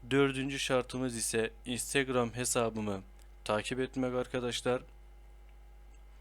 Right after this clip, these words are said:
Çekilişimiz bugün ayın beşinci ayın yirmi beşi, yirmi sekizine akşam yani gece saat on birde canlı yayında kanalımda açıklayacağım arkadaşlar bilginize.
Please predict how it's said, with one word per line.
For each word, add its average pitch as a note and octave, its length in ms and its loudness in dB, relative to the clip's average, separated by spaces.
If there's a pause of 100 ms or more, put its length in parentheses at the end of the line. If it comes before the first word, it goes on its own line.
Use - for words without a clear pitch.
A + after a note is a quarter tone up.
(140)
Çekilişimiz C3+ 720 0
bugün C3 440 0 (180)
ayın B2+ 340 4 (800)
beşinci B2 420 4
ayın G#2 240 2
yirmi A2+ 360 0
beşi, C#3 400 4 (440)
yirmi C#3 360 4
sekizine A2 640 2 (120)
akşam C3 500 2 (440)
yani A2 400 0
gece A2+ 340 0
saat A2 340 2 (120)
on C#3 300 4
birde G#2+ 580 0 (320)
canlı A2+ 380 2
yayında A2 380 2
kanalımda A2+ 480 -2
açıklayacağım B2 720 -2
arkadaşlar A#2 640 -2
bilginize. A2+ 640 -2